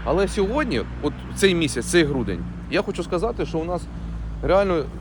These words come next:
двіжуха, як на-, яка нагадує, вона не така, як раніше була, але вона вже, е, нагадує ті часи, ви розумієте? Тому що, дивіться, машина одна, втора, третя, на дорозі стоять машини, бачите? Вони просто заїхати не можуть на парковку, бо парковка у нас зайнята вся.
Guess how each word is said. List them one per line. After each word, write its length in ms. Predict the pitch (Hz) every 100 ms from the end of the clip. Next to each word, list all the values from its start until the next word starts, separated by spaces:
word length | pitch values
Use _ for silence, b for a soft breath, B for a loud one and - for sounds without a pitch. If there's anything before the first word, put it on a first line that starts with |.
| - - -
двіжуха, 400 | 175 214 262 131
як 200 | 139 156
на-, 80 | 143
яка 220 | 156 175
нагадує, 360 | 165 190 214 139
вона 180 | 165
не 60 | 190
така, 280 | 185 175 165
як 160 | 170
раніше 300 | 165 165 160
була, 240 | 156 160 139
але 140 | 143
вона 300 | 147 156 196
вже, 240 | 170 139 147
е, 340 | - 117 120
нагадує 420 | 131 151 175 151 123 - - -
ті 240 | 180 185 151 B -
часи, 460 | - 160 - 131 95
ви 60 | 98
розумієте? 560 | 113 131 175 202 147 98
Тому 140 | 127 143
що, 100 | -
дивіться, 360 | 151 165 135 101 - - - - - - -
машина 360 | 151 - 190 175
одна, 280 | 175 175 135
втора, 380 | - 160 170
третя, 360 | 151 160 165 127
на 120 | 135
дорозі 440 | 143 170 185 143 123
стоять 300 | 143 131 123
машини, 360 | 135 185 147
бачите? 440 | 123 185 247 131 90 - -
Вони 180 | 135
просто 220 | 147 156 147
заїхати 380 | 165 160 156
не 60 | 151
можуть 200 | 156 147
на 80 | 147
парковку, 400 | 160 208 185 143
бо 100 | 131
парковка 400 | 139 147 156 143
у 40 |
нас 200 | 139 131
зайнята 360 | 139 127 98 101
вся. 160 | -